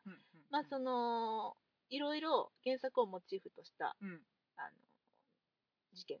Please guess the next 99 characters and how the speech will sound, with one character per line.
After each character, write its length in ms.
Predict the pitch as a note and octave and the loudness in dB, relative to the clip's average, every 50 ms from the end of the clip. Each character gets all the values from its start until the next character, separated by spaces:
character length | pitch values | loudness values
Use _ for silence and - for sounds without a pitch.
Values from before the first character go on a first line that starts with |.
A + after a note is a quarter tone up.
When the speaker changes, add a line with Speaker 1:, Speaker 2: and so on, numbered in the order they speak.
| - | -10
Speaker 2:
が 420 | - - - - _ - G3+ F3+ F#3 | -14 -16 -16 -16 _ -10 -6 -6 -6
扱 220 | G3+ - - G#3 | -6 -6 -6 -6
わ 60 | G3+ | -6
れ 60 | G#3 A3 | -6 -6
て 100 | - C4 | -8 -10
る 100 | D4+ D#4+ | -10 -12
中 220 | - E4 - F#4 | -8 -6 -4 -4
で、 80 | - F4 | -4 -2
Speaker 1:
う 20 | |
ん。 20 | |
Speaker 2:
今 160 | - A4 G4+ - | -2 -2 0 0
回 120 | C#4+ C4 | 0 0
も 140 | D4 D#4 D#4 | 0 0 0
う 60 | D#4 | -2
一 80 | E4 - _ - | -2 -8 _ 2
個、 320 | D4 C#4+ C4+ G#3 - - - | 6 6 8 6 6 0 -6
そ 120 | - G3+ F#3 | -8 -8 -6
の、 460 | F3 E3 D#3 D3 C#3 C3 B2 B2 - _ _ - | -6 -6 -4 -4 -2 -2 -4 -6 -8 _ _ -8
語 180 | - B3+ - B3 | -6 -2 0 2
ら 100 | A#3+ B3+ | 4 6
れ 100 | B3+ A#3+ | 4 4
ざ 120 | B3 B3+ | 4 2
る 120 | A#3+ A#3 G#3+ | 0 0 -2
事 100 | A#3+ B3 | -4 -6
件 220 | - C#4 C#4+ D4+ E4+ - _ - | -4 -4 -4 -4 -6 -8 _ 4
と、 280 | A#4 A4+ G#4 - - - | 4 6 6 4 0 -2
あ 60 | C4+ | -4
と 140 | - F#4+ G4 | -2 -2 0
ち 100 | - A4+ | 0 0
ょ 20 | - | 2
っ 20 | |
と 240 | - B3+ F#3+ - - - | 2 2 2 2 -2 -6
オ 80 | A3+ A3 | -4 -2
マ 120 | A#3 A#3+ | 0 0
ー 40 | B3 | 0
ジ 80 | A#3+ | -2
ュ 20 | A#3 | -4
的 260 | - A#3+ A#3 - A#3+ | -4 -4 -4 -4 -4
に 140 | A#3 A#3 A3+ | -2 -2 -2
も 140 | G3+ D3+ D#3 - | -4 -6 -10 -12
使 160 | _ - F#3+ | _ -4 -2
わ 100 | F3+ F3 | 0 0
れ 100 | E3 E3 | 0 -2
て 140 | - - D3+ | -2 -2 -4
い 60 | D3 | -2
る 180 | D3+ D3 D3 - | -2 -6 -8 -8
事 100 | F3+ F3 | -8 -8
件 180 | - - C3 - - - | -8 -8 -10 -10 -10 -10
が 80 | - | -8
あ 20 | C4+ | -4
っ 180 | C#4+ B3+ G#3+ | -2 -2 -2
て、 100 | - - | 0 0
Speaker 1:
う 40 | - | 0
ん 20 | A#3 | 0
う 20 | |
ん。 40 | G3 | 0
Speaker 2:
こ 80 | - G#4 | -2 -2
れ 80 | A4 A4+ A#4 B4 A#4+ F4 | -2 -2 0 0 2 2
ま 60 | C4 A3 | 2 0
あ、 80 | - - _ _ _ _ _ _ _ _ _ _ _ | -2 -8 _ _ _ _ _ _ _ _ _ _ _
あ、 80 | G#3+ G#3 - | -16 -12 -8
ど 100 | - C4+ | -6 -4
う 40 | C#4 | -4
な 100 | C4 A#3+ | -4 -4
の 100 | G#3+ G3 | -6 -8
か 120 | - G#3 G#3+ | -10 -8 -6
な？ 40 | |
で 60 | C4 A#3+ | -6 -6
も 60 | A3+ | -6
こ 120 | - D4+ | -6 -6
れ 60 | E4+ | -4
も 80 | D#4+ B3+ | -4 -4
ネ 120 | A3+ A#3 | -4 -4
タ 120 | B3 - B3+ | -4 -6 -6
バ 160 | B3 B3 B3+ | -4 -4 -4
レ 100 | C4 B3 | -2 -2
に 80 | B3 A#3 | -4 -4
な 80 | G#3 | -6
る 60 | F#3 | -10
の 180 | F#3 F#3 F#3 - | -16 -20 -20 -20
か 160 | _ _ _ | _ _ _
な？ 80 | _ _ _ _ _ _ | _ _ _ _ _ _
で 60 | A#3 | -8
も 60 | G#3+ | -4
言 80 | A3 B3+ | -2 -2
わ 80 | D#4+ | -2
ん 60 | G4+ G4+ | 0 -2
と 100 | G#4+ - | 0 0
こ 140 | G4 G4 - | 0 0 2
っ 20 | |
か。 140 | - G4+ - - _ _ - | 0 0 0 0 _ _ -4
も 100 | F#4+ G4+ | -2 -2
う 40 | |
一 60 | F#4 - | -2 0
個 120 | - G3 | -2 -2
あ 60 | D#3 | -4
り 80 | D3+ D3 | -4 -8
ま 100 | - - | -16 -20
す。 60 | - | -20